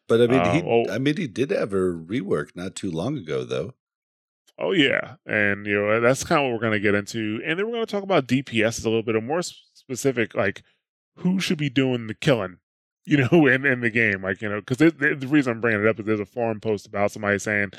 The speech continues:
Speaker 2: "Don't expect your D P S to carry." And I wanted to discuss that a little bit. Uh, but before we get into that, I would like to welcome anybody listening to Watchpoint Radio for the very first time. Thank you very much for taking the time to check out the show.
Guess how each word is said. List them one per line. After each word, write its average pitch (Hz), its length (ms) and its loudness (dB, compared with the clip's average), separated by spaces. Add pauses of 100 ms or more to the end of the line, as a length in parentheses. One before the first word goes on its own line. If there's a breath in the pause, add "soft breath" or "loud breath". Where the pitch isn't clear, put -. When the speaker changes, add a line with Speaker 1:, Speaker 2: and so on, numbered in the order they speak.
(220 loud breath)
Speaker 2:
"Don't 123 160 -4
expect 110 340 -2
your 113 80 -6
D 110 160 -4
P - 160 -4
S 95 120 -4
to - 100 -20
carry." 92 480 0 (300 soft breath)
And 110 100 -6
I 110 40 -2
wanted 107 260 -2
to 117 80 -6
discuss 101 580 0
that 98 320 0 (720)
a 113 260 2
little 98 540 0
bit. - 500 -2 (420 soft breath)
Uh, 107 140 -2
but 110 140 -4
before 175 260 -4
we 170 120 -6
get 160 260 2
into 170 320 -2
that, 170 280 4 (120)
I 127 200 0
would 143 200 -2
like 147 160 0
to - 80 -10
welcome 147 320 0
anybody 139 300 4
listening 143 260 2
to 131 80 0
Watchpoint 143 360 2
Radio 147 220 2
for 131 140 -8
the 113 80 -2
very 131 320 0
first 131 340 -6
time. 165 500 -2
Thank 110 200 -6
you 113 80 -8
very 113 180 4
much 117 220 -2
for 117 100 -10
taking 117 280 -6
the 107 40 -6
time 135 240 0
to 113 60 -14
check 123 180 -2
out 110 80 -2
the - 80 -16
show. 190 300 2